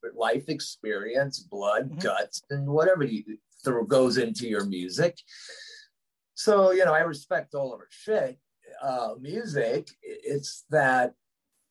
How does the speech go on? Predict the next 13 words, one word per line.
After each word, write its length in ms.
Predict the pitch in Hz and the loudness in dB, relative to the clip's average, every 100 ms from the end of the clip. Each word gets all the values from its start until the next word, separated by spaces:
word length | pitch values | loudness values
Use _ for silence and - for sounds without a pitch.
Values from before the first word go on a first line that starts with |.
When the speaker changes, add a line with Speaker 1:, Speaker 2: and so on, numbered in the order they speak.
| _ _ _ - | _ _ _ -14
Speaker 1:
if 160 | 147 | -6
you 120 | 208 | 0
don't 200 | 226 226 | 2 4
have 200 | 196 175 | 4 4
all 160 | 156 147 | 4 2
the 120 | 147 | 0
elements, 540 | 180 202 127 110 110 127 | -2 -2 -6 -10 -16 -16
I'll 100 | 120 | -16
say 280 | - 120 | -6 -2
again, 520 | 120 107 92 95 135 - | -2 -2 -6 -6 -10 -8
you're 200 | 135 170 | -4 0
not 220 | 135 123 | 0 0
get, 180 | 127 117 | -2 -4